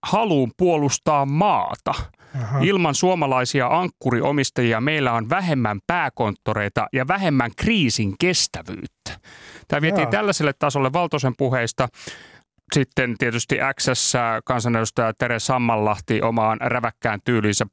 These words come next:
Speaker 1: puolusti erittäin tiukasti tätä esitystä, mutta pisimmälle meni kuitenkin sitten emeritus, ö, kokoomuslainen Raimo Ilaskivi, joka y-, jyrähti Uuden Suomen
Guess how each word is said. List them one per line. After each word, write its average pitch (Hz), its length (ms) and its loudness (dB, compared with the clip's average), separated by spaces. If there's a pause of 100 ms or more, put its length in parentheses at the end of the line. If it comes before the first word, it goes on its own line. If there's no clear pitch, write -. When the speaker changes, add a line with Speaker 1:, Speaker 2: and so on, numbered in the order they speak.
(120)
Speaker 1:
puolusti 110 560 0
erittäin 131 580 -2
tiukasti 131 520 0 (100)
tätä 123 300 -2 (720)
esitystä, 123 840 0
mutta 147 240 0
pisimmälle 160 460 0
meni 165 200 -2
kuitenkin 180 380 -2
sitten 185 320 0
emeritus, 147 880 0
ö, 139 200 2
kokoomuslainen 151 640 0
Raimo 165 340 0
Ilaskivi, 110 680 0 (220)
joka 135 420 0 (160)
y-, - 80 -6 (520)
jyrähti 147 500 0
Uuden 147 280 2
Suomen 139 380 0